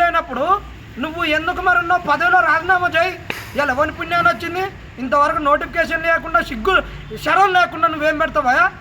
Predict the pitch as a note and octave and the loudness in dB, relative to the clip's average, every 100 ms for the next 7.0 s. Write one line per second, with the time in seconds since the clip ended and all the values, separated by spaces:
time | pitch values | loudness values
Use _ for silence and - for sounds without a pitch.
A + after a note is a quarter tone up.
0 | - - G#3 D4+ D#4+ D#4 D4+ A#3+ C4 F4+ | -18 -14 -6 -2 -2 -2 -2 0 0 -2
1 | - - - - - F#3+ C4 D4+ A#3 D4+ | -4 -20 -20 -20 -16 -2 0 0 -2 -2
2 | D4 C#4+ D4 D#4+ D#4+ D4+ D#4 D4+ D4+ D#4 | 0 -2 0 0 0 0 0 0 -2 -2
3 | G4 F#4+ - - - G3+ A#3+ C#4 D#4 D4 | -4 -8 -18 -20 -18 -10 0 4 4 0
4 | D4 D4+ E4+ D#4 E4 E4+ D#4 D#4+ D#4+ D#4+ | -2 0 2 0 -2 -2 0 2 2 2
5 | D#4 D4 D#4+ D#4+ D#4 E4 D#4 D#4 - - | 0 0 0 0 -2 -2 0 -2 -4 -20
6 | - - - C4 C#4+ D4 D4 C#4+ D4+ E4 | -20 -20 -4 -2 0 2 2 2 0 2